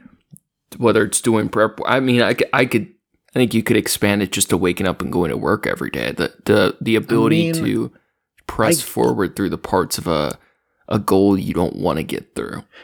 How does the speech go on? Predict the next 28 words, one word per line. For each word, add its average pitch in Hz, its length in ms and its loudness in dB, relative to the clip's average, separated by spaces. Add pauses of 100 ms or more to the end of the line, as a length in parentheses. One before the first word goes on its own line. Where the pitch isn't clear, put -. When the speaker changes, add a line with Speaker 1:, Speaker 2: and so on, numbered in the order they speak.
(220)
Speaker 2:
Okay, 196 280 2
well, 156 300 2
i-, 175 160 2
in 175 200 4
that 185 220 0
case, 160 320 2
then 127 140 2
sure. 117 380 0
I 117 100 0
just 123 240 0
mean 120 140 2
s-, - 220 -4
i-, 131 40 -4
if, 127 360 0
if 127 300 -2
we're 131 120 4
being 123 400 2
very 120 200 2
specific 117 580 -4
about, 101 300 -6
Speaker 1:
I - 40 -10
think 160 120 0
Speaker 2:
like 151 80 0
Speaker 1:
it's - 180 -4
more 113 200 2
just - 300 -4
tenacity. - 880 -4 (320)
Speaker 2:
Yeah. - 360 -8